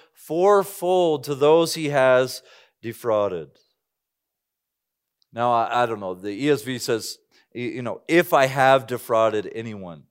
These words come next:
I don't, I don't think he means, "I'm not sure if I have." You know, it's not, it's not, not like that weak apology, "If I've offended you, I'm sorry."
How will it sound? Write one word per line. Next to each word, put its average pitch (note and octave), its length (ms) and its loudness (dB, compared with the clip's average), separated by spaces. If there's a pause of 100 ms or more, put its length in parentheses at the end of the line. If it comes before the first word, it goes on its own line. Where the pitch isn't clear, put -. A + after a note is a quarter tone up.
(1300)
I C3+ 80 -2
don't, F3 240 -4
I D3 40 -6
don't F3 200 -10
think F3 260 -8
he D#3 160 -6
means, C3+ 600 -8 (680)
"I'm B2 160 0
not E3+ 220 0
sure E3 240 0
if D#3 120 -2
I A#2+ 140 2
have." B2+ 640 2 (320)
You B2+ 120 -12
know, B2 180 0
it's B2 180 -6
not, C#3 180 -6
it's B2 160 -12
not, B2 220 0
not B2+ 200 -2
like A#2 180 -4
that F#2+ 200 -4
weak A#2 220 -8
apology, A2 560 -6 (100)
"If C3+ 280 -6
I've A#2 240 -4
offended A2+ 500 -14
you, A#2 400 -14 (480)
I'm G#2 100 -20
sorry." G#2+ 560 -12